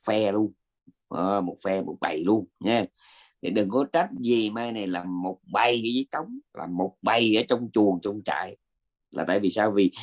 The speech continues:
chúng ta đã từng cộng hưởng, cộng sinh, cộng trú và cộng tác với nhau trong một cái tinh thần hướng, hướng hạ. Nhớ ha.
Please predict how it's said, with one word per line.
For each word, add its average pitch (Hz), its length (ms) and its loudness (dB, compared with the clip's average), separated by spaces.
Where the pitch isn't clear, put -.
chúng 131 160 4
ta 107 180 4
đã 113 200 0
từng 92 280 0
cộng 95 220 0
hưởng, 98 120 2
cộng 98 140 -2
sinh, 110 200 -2
cộng - 180 -6
trú 131 200 2
và 95 120 2
cộng 101 180 -8
tác 110 180 -2
với 127 160 0
nhau 113 340 -2
trong 127 260 0
một 90 140 -4
cái 123 120 0
tinh 110 160 2
thần 92 220 -6
hướng, 151 260 0
hướng 156 140 -4
hạ. 117 680 0
Nhớ 120 220 -6
ha. 151 280 -2